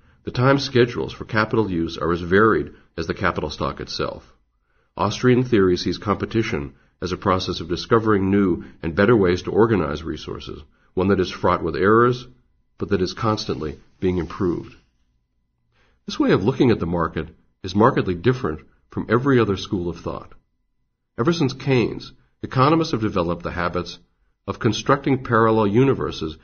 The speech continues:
having nothing to do with the real world. In these universes, capital is homogeneous,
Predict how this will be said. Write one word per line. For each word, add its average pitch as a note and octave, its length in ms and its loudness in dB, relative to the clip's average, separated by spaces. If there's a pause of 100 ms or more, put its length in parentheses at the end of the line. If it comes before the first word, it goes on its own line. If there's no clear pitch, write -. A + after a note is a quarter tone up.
(120)
having G2+ 300 2
nothing A2+ 300 0
to B2+ 80 -4
do F#2 180 0
with F2 140 -2
the F2 80 -6
real E2+ 260 -2
world. D2 440 -6 (500)
In E3+ 200 4
these B2+ 260 6
universes, D2+ 680 -6 (300)
capital A2+ 420 2
is G2 100 -2
homogeneous, G#2 800 -2